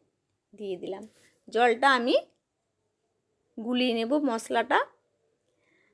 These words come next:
তারপর আমি দিয়ে দেব এতে, কিন্তু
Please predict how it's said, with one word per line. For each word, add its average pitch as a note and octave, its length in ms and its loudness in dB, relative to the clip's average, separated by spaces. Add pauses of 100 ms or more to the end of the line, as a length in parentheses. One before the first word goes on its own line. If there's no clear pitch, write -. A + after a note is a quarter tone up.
(320)
তারপর D4 380 4 (140)
আমি B3+ 140 0 (100)
দিয়ে A3+ 220 -2
দেব G#3 140 -2 (140)
এতে, C#4 180 -4 (440)
কিন্তু B3 180 -8